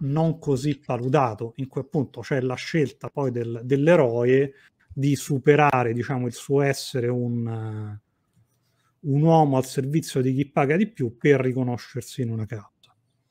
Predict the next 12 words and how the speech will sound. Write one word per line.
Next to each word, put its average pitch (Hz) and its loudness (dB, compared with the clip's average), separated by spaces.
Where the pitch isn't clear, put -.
Poi 196 2
fa 180 2
due 185 2
film 131 0
che 131 -2
potremmo 151 0
quasi 170 -2
definire 139 0
telefoni 139 -2
bianchi, 127 -2
anche 135 -2
se 127 0